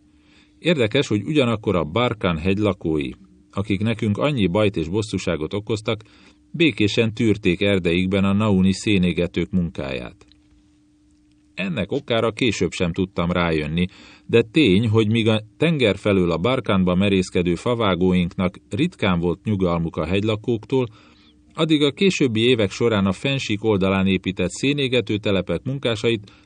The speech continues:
nem háborgatták. Lehetséges talán, hogy az a néhány állandóan köztük tartózkodó nauni küldönc és szénégető mester azt a hitet keltette a hegylakókban,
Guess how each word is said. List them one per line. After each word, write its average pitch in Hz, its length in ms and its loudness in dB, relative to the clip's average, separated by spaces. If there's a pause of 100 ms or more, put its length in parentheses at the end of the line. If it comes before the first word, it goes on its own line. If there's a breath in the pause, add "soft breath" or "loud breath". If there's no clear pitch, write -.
nem 107 220 -2
háborgatták. 71 1000 -8 (1200 loud breath)
Lehetséges 104 680 2
talán, 98 520 2
hogy 95 300 0
az 113 180 0
a 101 80 4
néhány 90 640 0
állandóan 92 640 2
köztük 107 420 -2
tartózkodó 90 720 0
nauni 87 640 2
küldönc 95 640 2
és 82 140 0
szénégető 87 800 2
mester 90 480 -2 (420 soft breath)
azt 135 280 -4
a 95 60 0
hitet 104 400 -2
keltette 95 580 -2
a 78 60 -2
hegylakókban, 95 800 0